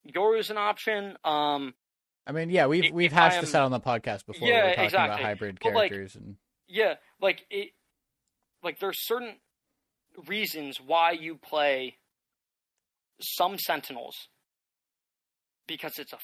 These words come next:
Speaker 1: fucking nightmare to get onto site. And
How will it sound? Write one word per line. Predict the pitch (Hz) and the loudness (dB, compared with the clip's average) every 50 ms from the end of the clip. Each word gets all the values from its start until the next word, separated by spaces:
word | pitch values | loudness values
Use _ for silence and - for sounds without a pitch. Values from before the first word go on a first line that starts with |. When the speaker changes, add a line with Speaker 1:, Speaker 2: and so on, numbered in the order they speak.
| - - - - | -20 -12 -8 -6
Speaker 1:
fucking | 214 185 - - 160 139 127 127 127 135 147 160 170 | -6 -6 -6 -8 -12 -12 -12 -14 -18 -18 -18 -16 -10
nightmare | 185 190 190 - - 180 165 160 | -6 -6 -6 -6 -4 -4 -4 -4
to | 147 | -2
get | 139 147 139 | -2 -2 -2
onto | 135 131 123 120 | -4 -6 -10 -12
site. | - - - - - _ _ _ _ _ _ _ _ _ _ _ - | -14 -14 -14 -14 -16 _ _ _ _ _ _ _ _ _ _ _ -2
And | 160 160 160 156 151 147 143 - | 0 2 2 2 2 0 -2 -6